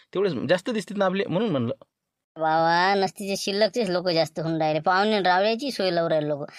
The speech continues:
Speaker 2: बरं, बरं, असं करा, मग श्रीराम भाऊ बोलावा त्याला, फोन करून द्या, जाऊ द्या. हो, असं जास्त काही बोलावू नका, हा? हो, बस एवढे आता बस झालं ना, हे अंगभर होऊ राहिलं ना. हा, बरं, बरं, चला मग बसा, घ्या बरं, हे काढ म्हणलं, शिवलाल काढ, ऑटो काढ.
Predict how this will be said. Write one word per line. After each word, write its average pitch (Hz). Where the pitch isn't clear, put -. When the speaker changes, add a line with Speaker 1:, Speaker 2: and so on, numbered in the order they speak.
Speaker 2:
बरं, 226
बरं, 220
असं 233
करा, 247
मग 254
श्रीराम 240
भाऊ 220
बोलावा 233
त्याला, 196
फोन 214
करून 202
द्या, 214
जाऊ 226
द्या. 190
हो, 196
असं 190
जास्त 202
काही 247
बोलावू 247
नका, 208
हा? 269
हो, 180
बस 196
एवढे 226
आता 233
बस 208
झालं 240
ना, 247
हे 233
अंगभर 269
होऊ 202
राहिलं 226
ना. 240
हा, 180
बरं, 196
बरं, 175
चला 254
मग 240
बसा, 240
घ्या 269
बरं, 311
हे 220
काढ 247
म्हणलं, 262
शिवलाल 254
काढ, 220
ऑटो 220
काढ. 190